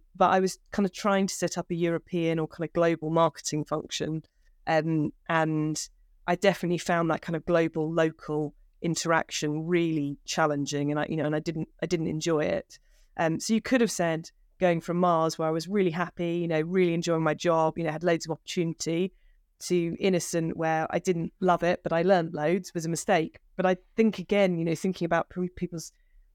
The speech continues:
career paths, I kind of feel like you've got to go through those, because you learn about what you like and what you don't like. You know, I wouldn't, wouldn't have gone to M and S if it hadn't been for Innocent. I wouldn't have be at I T V if it hadn't been at M and S. So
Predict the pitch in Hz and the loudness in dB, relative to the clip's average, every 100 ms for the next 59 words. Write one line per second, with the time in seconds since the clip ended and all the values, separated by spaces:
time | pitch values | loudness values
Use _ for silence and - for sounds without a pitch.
0 | _ _ - 180 185 196 185 156 147 - | _ _ -10 -2 2 4 2 -2 -4 -4
1 | 160 - - 220 240 - 233 220 202 185 | -12 -12 0 2 2 2 2 2 0 0
2 | 196 185 180 202 185 143 135 135 143 156 | 2 4 4 2 2 -6 -8 -8 -8 -8
3 | - 156 170 165 - _ _ _ _ _ | -12 -8 -4 -6 -8 _ _ _ _ _
4 | 180 190 190 185 175 170 175 180 170 165 | 0 6 6 6 4 0 0 -2 0 -2
5 | - 165 165 170 170 170 147 156 180 - | -4 -4 -2 0 0 0 0 0 -2 -4
6 | 190 156 160 185 175 - _ 185 190 175 | -2 0 2 0 0 -4 _ 2 2 2
7 | 180 - 170 180 185 - - 170 175 160 | 0 2 0 2 0 -2 -6 -4 -4 -4
8 | 160 208 214 - 208 196 - 165 165 165 | -6 -2 -2 0 0 0 -2 -2 -2 -2
9 | 165 - _ _ 180 175 170 - 175 185 | -6 -8 _ _ 2 2 0 -2 2 2
10 | 165 165 165 160 160 180 220 - 196 | 0 -4 -4 -2 -2 0 0 0 -2